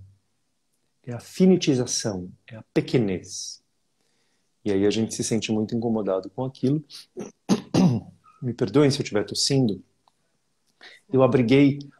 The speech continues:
alguns bilhões de vírus de uma gripe recentemente. Eles ainda tão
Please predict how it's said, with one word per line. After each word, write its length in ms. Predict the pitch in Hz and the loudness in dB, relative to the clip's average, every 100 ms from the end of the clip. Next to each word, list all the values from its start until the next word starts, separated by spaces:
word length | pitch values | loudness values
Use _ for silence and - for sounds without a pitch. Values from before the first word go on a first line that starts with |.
| _ | _
alguns 360 | - 123 127 120 | -4 2 4 4
bilhões 500 | 110 113 113 123 113 | 4 4 6 6 4
de 140 | 101 | 0
vírus 360 | 98 113 117 101 | -6 -2 -2 -2
de 80 | 104 | -6
uma 140 | 107 | -6
gripe 320 | 98 104 - 101 | -6 -10 -10 -18
recentemente. 720 | 95 113 - 104 104 - - _ - - 320 | -10 -10 -6 -4 -4 -8 -16 _ -16 0 0
Eles 180 | 113 - | 2 2
ainda 320 | 110 110 104 | 4 2 2
tão 360 | 104 117 107 | 2 2 2